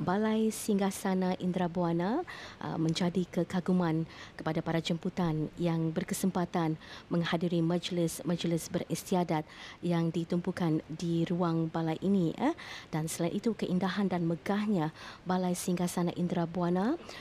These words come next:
kekal menjadi kekaguman rakyat jelata, hatta ianya adalah ruang utama sebenarnya yang digunakan tatkala berlangsungnya majlis-majlis beristiadat diraja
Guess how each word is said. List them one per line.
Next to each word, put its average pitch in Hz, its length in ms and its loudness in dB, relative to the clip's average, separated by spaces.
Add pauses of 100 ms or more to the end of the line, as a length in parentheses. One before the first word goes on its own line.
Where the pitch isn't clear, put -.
(140)
kekal 190 560 2
menjadi 180 400 0
kekaguman 175 760 2
rakyat 165 320 0
jelata, 175 400 0 (400)
hatta 302 400 0
ianya 233 400 2
adalah 220 320 0 (320)
ruang 220 240 2
utama 254 400 2
sebenarnya 170 560 0 (320)
yang 196 240 2
digunakan 202 560 2
tatkala 208 480 -4
berlangsungnya 208 960 2 (320)
majlis-majlis 202 1120 0
beristiadat 185 720 -2
diraja 185 640 0